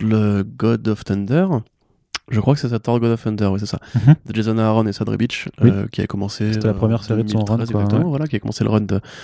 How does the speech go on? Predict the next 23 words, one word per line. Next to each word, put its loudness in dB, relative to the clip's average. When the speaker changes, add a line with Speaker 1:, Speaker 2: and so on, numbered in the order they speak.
Speaker 1:
Jason 0
Aaron 2
et 0
qui -4
se -8
passe 2
sur -8
plusieurs -6
temp-, -4
temporalités 0
à -2
la 2
Jason 0
Aaron. 2
Où 2
en 2
fait, 2
t'as 0
ce -2
personnage 0
qui -6
apparaît 2
dans -2